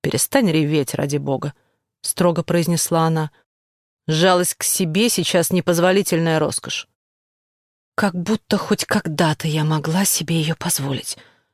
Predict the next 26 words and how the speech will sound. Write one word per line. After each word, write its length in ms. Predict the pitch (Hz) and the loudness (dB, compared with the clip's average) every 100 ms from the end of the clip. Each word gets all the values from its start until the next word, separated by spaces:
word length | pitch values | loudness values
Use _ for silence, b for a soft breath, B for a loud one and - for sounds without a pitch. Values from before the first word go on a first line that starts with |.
| _ - | _ -2
огрызнулась 600 | 175 185 185 190 190 170 | 2 4 4 4 4 2
Джузеппина, 680 | 165 185 214 - 349 359 349 | 0 2 0 2 2 2 2
тем 360 | - 311 302 | 2 2 4
не 100 | 294 | 4
менее 500 | 262 247 277 311 302 | 4 4 4 2 0
пытаясь 600 | - 269 - 214 208 - | 0 -4 2 2 2 0
успокоиться. 920 | 208 - 196 - 170 147 139 - 156 - _ _ _ _ _ _ _ _ _ _ | -6 -2 -2 0 -2 -2 -4 -10 -12 -16 _ _ _ _ _ _ _ _ _ _
Сеньора 500 | - 214 226 269 247 | -2 2 4 4 2
Стрепони 680 | - 196 208 - 269 277 254 | 0 -2 -2 0 2 4 4
грустно 500 | 208 208 202 196 185 | 4 2 2 0 2
улыбнулась 640 | 180 165 180 226 214 - | 2 2 2 2 2 -2
и 40 | |
покачала 640 | 170 - 160 - 175 160 151 | -4 -2 -2 -2 0 0 0
головой. 580 | 151 151 143 135 131 _ _ _ _ _ _ _ _ _ _ _ _ _ _ _ _ | 0 0 -2 -4 -8 _ _ _ _ _ _ _ _ _ _ _ _ _ _ _ _
«Приводи 420 | - 170 175 175 170 | 0 4 4 2 0
себя 260 | - - | 0 0
в 100 | 143 | 0
порядок 440 | - 165 208 175 - | 2 2 4 0 -2
и 40 | |
приходи. 580 | - 139 - 143 143 - _ _ _ _ _ _ _ _ 214 | -6 -4 -4 -4 -6 -12 _ _ _ _ _ _ _ _ 2
Мне 180 | 202 | 4
нужна 260 | 175 156 170 | 4 2 0
твоя 220 | - 143 | 0 0
помощь 340 | - 151 139 - | 0 -2 -2 -2
на 140 | 143 | -4
кухне» 400 | - 160 170 | -6 -8 -8